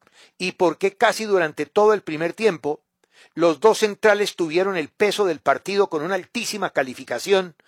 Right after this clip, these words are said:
Cuesta, Cuesta, jugando con perfil izquierdo, y Mina.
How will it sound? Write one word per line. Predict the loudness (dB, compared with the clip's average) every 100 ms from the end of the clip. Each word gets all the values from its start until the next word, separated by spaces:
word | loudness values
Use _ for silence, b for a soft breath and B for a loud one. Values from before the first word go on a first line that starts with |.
| b b b b
Cuesta, | 6 6 4 2 0 -2 _ _ _ _ _ _ _ _ _ 0
Cuesta, | 0 0 -2 -4 -4 -2
jugando | -2 0 -2
con | -2
perfil | -2 -6 -6
izquierdo, | -8 2 2 2 -2 -8 _ b b b
y | -6 -4
Mina. | -2 -2 -4 -12